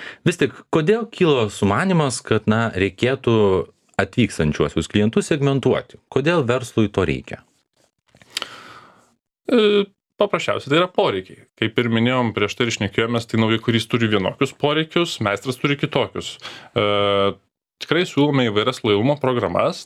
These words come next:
Speaker 2: tiek naujakurių, tiek meistrų, tai yra skirtingos programos su tam tikromis nu-, naudomis. Naujakuris gauna nemokamą dizainerio paslaugą, meistras gauna nemokamą transportavimą ar papildomą grąžą.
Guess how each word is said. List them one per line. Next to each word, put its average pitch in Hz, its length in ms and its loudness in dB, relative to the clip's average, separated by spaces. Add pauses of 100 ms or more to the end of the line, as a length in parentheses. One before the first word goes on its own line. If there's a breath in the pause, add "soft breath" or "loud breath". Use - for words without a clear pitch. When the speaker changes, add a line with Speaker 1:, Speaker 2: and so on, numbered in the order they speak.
Speaker 2:
tiek 120 260 0
naujakurių, 104 560 0
tiek 98 160 -2
meistrų, 127 380 -2
tai 120 100 -2
yra 110 120 -2
skirtingos 127 520 -2
programos 123 540 -2
su 123 220 2
tam 120 180 -2
tikromis 110 420 -2
nu-, 110 220 2
naudomis. 104 640 -2 (320 loud breath)
Naujakuris 147 420 0
gauna 120 280 2
nemokamą 104 440 0
dizainerio 156 480 0
paslaugą, 143 560 0
meistras 110 400 -2
gauna 101 280 -2
nemokamą 98 360 0
transportavimą 127 880 -2
ar 92 80 -6
papildomą 110 480 0
grąžą. 95 320 -4